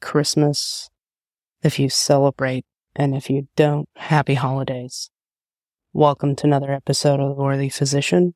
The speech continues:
I'm your host, Doctor Sapna Shahak, reigniting your humanity and passion for medicine. Merry Christmas to all you listeners.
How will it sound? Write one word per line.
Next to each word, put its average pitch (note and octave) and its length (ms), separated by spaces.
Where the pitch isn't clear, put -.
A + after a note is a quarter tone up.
I'm D3+ 120
your D3 80
host, - 520
Doctor C#3 300
Sapna C#3+ 420
Shahak, C#3+ 580
reigniting C#3+ 540
your C#3 120
humanity C#3+ 800
and C#3+ 260
passion C#3+ 480
for - 140
medicine. C#3+ 460
Merry A#3 140
Christmas D3 420
to - 100
all D3 140
you C#3+ 100
listeners. C3+ 640